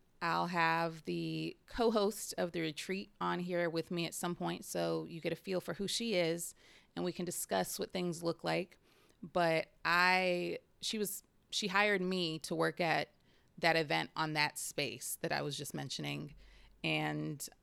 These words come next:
we had a good time. And we've met before. I've known her for years. Uh, I'll have to let her tell you her Reiki story, um, 'cause that's a nice one too. But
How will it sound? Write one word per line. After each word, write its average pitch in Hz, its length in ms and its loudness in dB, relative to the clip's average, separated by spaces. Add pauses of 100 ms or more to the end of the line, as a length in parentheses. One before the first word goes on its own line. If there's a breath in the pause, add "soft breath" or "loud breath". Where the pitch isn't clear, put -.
(460)
we 175 120 0
had 214 120 4
a 220 40 0
good 233 140 0
time. 160 460 0
And 175 220 0
we've 220 160 0
met 233 160 0
before. 214 440 0
I've 196 180 2
known 175 180 0
her 165 100 -2
for 160 140 -6
years. 190 680 0 (420 soft breath)
Uh, 156 240 -6
I'll 160 120 -2
have 170 200 -4
to 180 180 2
let 175 260 2
her 175 180 0
tell 190 240 0
you 196 180 0
her 170 200 0
Reiki 190 340 0
story, 208 640 -2 (720 soft breath)
um, 156 340 -4
'cause 175 160 -8
that's 175 220 -4
a - 20 2
nice 170 260 0
one 165 180 -2
too. 196 400 0 (580 soft breath)
But 175 440 4